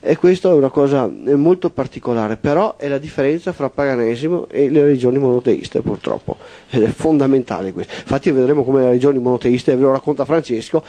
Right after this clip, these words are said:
la distruzione dei rapporti sessuali, degli appetiti sessuali sia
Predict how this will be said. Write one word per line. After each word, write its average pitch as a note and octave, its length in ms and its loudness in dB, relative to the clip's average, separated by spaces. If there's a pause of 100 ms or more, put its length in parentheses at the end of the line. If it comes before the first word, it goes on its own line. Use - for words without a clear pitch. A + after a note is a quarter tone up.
(140)
la D3+ 120 2
distruzione D#3 720 2
dei C#3 220 4 (120)
rapporti C#3+ 500 -2
sessuali, C#3 500 -2
degli B2 100 -4
appetiti C3+ 360 -10
sessuali C3 500 0
sia D#3 200 0